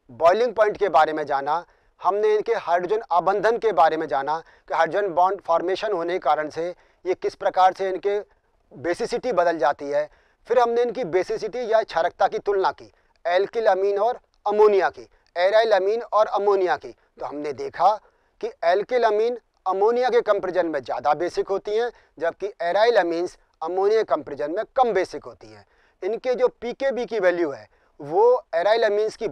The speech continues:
बहुत ज़्यादा होती है और alkyl amines की कम होती है। क्षारीयता क्यों होती है?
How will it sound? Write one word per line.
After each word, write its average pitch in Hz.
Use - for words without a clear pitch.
बहुत 147
ज़्यादा 185
होती 196
है 233
और 185
alkyl 165
amines 143
की 220
कम 233
होती 160
है। 123
क्षारीयता -
क्यों 208
होती 139
है? 120